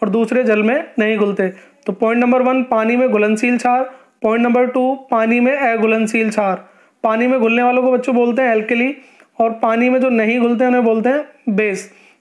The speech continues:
तो अधिकांश क्षार या भस्म पानी में अघुलनशील होते हैं।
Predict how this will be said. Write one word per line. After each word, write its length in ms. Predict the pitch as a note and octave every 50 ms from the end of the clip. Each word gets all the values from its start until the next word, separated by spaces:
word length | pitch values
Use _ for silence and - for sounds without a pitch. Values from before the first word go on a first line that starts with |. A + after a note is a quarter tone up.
| _ -
तो 60 | -
अधिकांश 480 | E3 G#3 A#3 A3 C4 B3+ C4 C4+ B3+
क्षार 340 | C4 - - B3 A#3 A#3+ B3
या 120 | B3+ B3+ A#3+
भस्म 320 | A3 A3 A3 A#3+ B3 A#3+
पानी 260 | A3 A#3 A3 A3 A#3 A#3
में 140 | A#3 B3+ D#4 E4 - - - _ _ _ _ _ -
अघुलनशील 760 | B3 A#3+ B3 B3 A3 A3+ A3+ A#3 A#3 A3+ A3+ B3+ A#3+ A#3 A3
होते 220 | G#3 G3+ F3+ G#3
हैं। 160 | G3+ F#3+ F3+